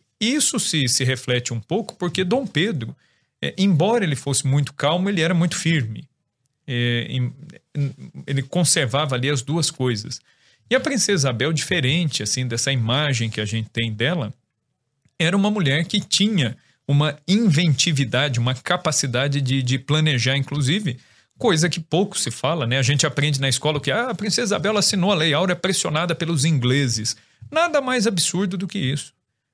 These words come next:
Nada mais absurdo do que isso. Basta a gente ver a questão Christie no Brasil, quando Dom Pedro segundo rompeu relações diplomáticas com a Inglaterra e a rainha Vitória, a rainha Vitória do Reino Unido, se desculpou com o imperador do Brasil.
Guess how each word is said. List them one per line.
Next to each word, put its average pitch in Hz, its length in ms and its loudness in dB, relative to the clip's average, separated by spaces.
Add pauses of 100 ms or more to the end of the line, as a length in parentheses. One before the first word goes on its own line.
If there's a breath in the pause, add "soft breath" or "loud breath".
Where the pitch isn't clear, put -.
(160)
Nada 202 220 0
mais 180 220 2
absurdo 143 420 -2
do 160 120 -8
que - 100 -10
isso. - 240 -4 (360 soft breath)
Basta 208 440 0
a - 20 2
gente 135 320 0
ver 123 180 0
a 190 60 -2
questão 185 440 -2
Christie 202 500 0
no 120 140 0
Brasil, 123 460 0 (720)
quando 170 600 2 (100)
Dom 151 220 2
Pedro 143 320 0
segundo 170 460 2
rompeu 226 600 2
relações 160 520 2
diplomáticas 110 680 -2
com - 140 -4
a 208 80 2
Inglaterra 180 680 0 (460)
e 143 60 2
a 147 40 2
rainha 180 320 4
Vitória, 170 720 2
a - 20 0
rainha 135 260 2
Vitória 170 420 2
do 165 120 2
Reino 196 300 4
Unido, 165 480 4
se - 160 0
desculpou 175 800 2
com - 180 -2
o 120 40 2
imperador 117 480 0
do 107 80 -6
Brasil. 98 340 -8